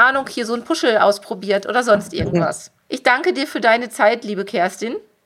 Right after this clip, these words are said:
Speaker 2: Ich danke dir für die Einladung, liebe Sabine.
Speaker 1: Und,
Speaker 2: War sehr
Speaker 1: äh,
Speaker 2: schön, mit dir zu plaudern.
Speaker 1: ja, das freut mich. Also
Speaker 2: Und,
Speaker 1: ich glaube, wir
Speaker 2: und
Speaker 1: haben
Speaker 2: Pauli.
Speaker 1: tausend The-,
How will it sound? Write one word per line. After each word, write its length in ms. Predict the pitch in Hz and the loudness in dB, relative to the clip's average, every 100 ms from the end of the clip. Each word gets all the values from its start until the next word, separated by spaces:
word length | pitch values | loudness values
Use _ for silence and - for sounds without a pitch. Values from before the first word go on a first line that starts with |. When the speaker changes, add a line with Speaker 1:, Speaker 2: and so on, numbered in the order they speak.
| _ - | _ -18
Speaker 2:
Ich 120 | - | 0
danke 260 | 214 202 | 0 2
dir 160 | 180 180 | 0 0
für 140 | 175 | 2
die 80 | 175 | 2
Einladung, 500 | 170 175 214 214 196 | 4 4 4 4 2
liebe 220 | 185 180 | 2 0
Sabine. 440 | 180 180 180 185 214 _ _ - | 2 0 0 -6 -8 _ _ 2
Speaker 1:
Und, 200 | 240 247 | 4 6
Speaker 2:
War 140 | 170 | 6
sehr 320 | 185 214 214 | 6 4 2
Speaker 1:
äh, 40 | 202 | 2
Speaker 2:
schön, 100 | 202 | 2
mit 160 | 196 | 2
dir 100 | 190 - | 0 -6
zu 100 | 202 | -14
plaudern. 540 | - 160 143 139 156 277 - - | 0 0 2 -2 -8 -12 -12 0
Speaker 1:
ja, 120 | 262 | 2
das 180 | 269 - | 2 2
freut 200 | 269 - | 0 0
mich. 180 | 240 | -2
Also 140 | 226 220 | 2 4
Speaker 2:
Und, 80 | 240 | 2
Speaker 1:
ich 140 | - | 0
glaube, 320 | 226 269 240 | 4 4 4
wir 80 | 233 | 4
Speaker 2:
und 40 | 240 | 4
Speaker 1:
haben 100 | 233 | 4
Speaker 2:
Pauli. 400 | 202 185 160 165 | 4 6 2 2
Speaker 1:
tausend 340 | 262 247 262 | 0 0 -4
The-, 140 | - | -8